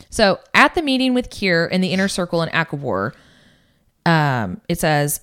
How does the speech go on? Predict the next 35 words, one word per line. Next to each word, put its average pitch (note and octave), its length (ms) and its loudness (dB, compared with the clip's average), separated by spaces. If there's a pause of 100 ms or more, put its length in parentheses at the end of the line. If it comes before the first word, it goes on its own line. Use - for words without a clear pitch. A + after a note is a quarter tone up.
"I F3+ 140 4
wouldn't F#3 320 2
have A3 180 0
touched - 400 -2
you," G2 280 -2
he D#3+ 180 -4
said C#3+ 260 -4
to D#3 100 -6
Mor. A#2+ 460 -4 (760)
"I E3+ 140 4
know F3 200 4
why F#3 200 2
you F3 200 4
did D3+ 220 2
it." - 320 -8 (420)
Again, F3 460 2
that D#3+ 160 -4
secret A3 360 -4
smile E3+ 500 0
that D3+ 240 -2
had D#3 520 0
Mor D3+ 360 -2
shrinking. G#3 1080 -2 (1500)
"So - 180 2
I F#3+ 200 4
gave F#3 360 2
you A3 100 2
your A3+ 220 4
freedom, C#3+ 760 -2 (120)
ending F#3 300 0
the F#3 80 -2
betrothal C#3+ 840 -2
in D3+ 200 -2
no C#3+ 200 0
s-, - 280 -4